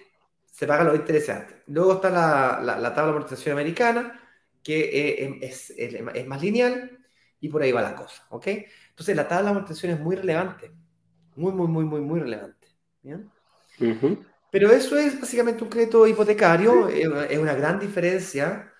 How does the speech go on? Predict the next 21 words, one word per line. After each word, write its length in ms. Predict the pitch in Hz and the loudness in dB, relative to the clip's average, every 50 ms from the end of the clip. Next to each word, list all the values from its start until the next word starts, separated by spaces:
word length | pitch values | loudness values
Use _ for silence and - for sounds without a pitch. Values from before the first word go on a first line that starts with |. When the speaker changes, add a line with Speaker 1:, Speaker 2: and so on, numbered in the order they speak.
| _ _ _ _ | _ _ _ _
Speaker 1:
la 140 | - 139 135 | -4 -2 0
garantía 520 | 143 131 127 123 123 - - 175 185 175 | 0 0 -2 -2 -4 -8 -2 2 2 2
real 300 | 160 147 139 139 156 170 | 2 2 2 2 2 4
del 100 | 175 175 | 2 2
activo 320 | 170 170 - - 185 175 170 | 0 0 -2 -2 -2 -2 -2
que 60 | 170 | -2
estás 160 | 165 175 165 | -4 -6 -8
comprando 420 | - 165 156 - 170 180 185 175 | -8 -8 -8 -6 -6 -6 -6 -4
contra 260 | 165 160 160 156 156 156 | -4 -4 -6 -4 -6 -6
un 120 | 151 147 | -8 -6
crédito 600 | - 160 165 170 170 165 165 160 160 165 165 160 | -6 -2 0 0 2 2 0 -2 -2 0 0 2
de 120 | 151 147 | 2 2
libre 220 | 147 156 156 151 151 | 0 0 2 2 2
disposición, 760 | 147 147 - 143 131 127 127 - - 160 160 160 156 151 147 | 2 0 -2 -6 -8 -10 -10 -6 -2 2 2 4 2 2 0
un 100 | 143 143 | -2 -6
crédito 260 | 139 147 147 143 135 | -4 -6 -4 -2 -2
de 100 | 135 131 | -2 -2
consumo, 520 | 127 120 117 - - 160 160 160 156 151 | -2 -6 -8 -8 -6 -4 -2 -2 -2 -2
un 80 | 143 135 | -4 -6
crédito 240 | - 147 147 139 131 | -6 -8 -6 -4 -4
personal, 680 | 120 127 - 117 120 131 143 143 143 143 143 139 | -4 -6 -6 -6 -4 -2 0 0 0 0 -2 -4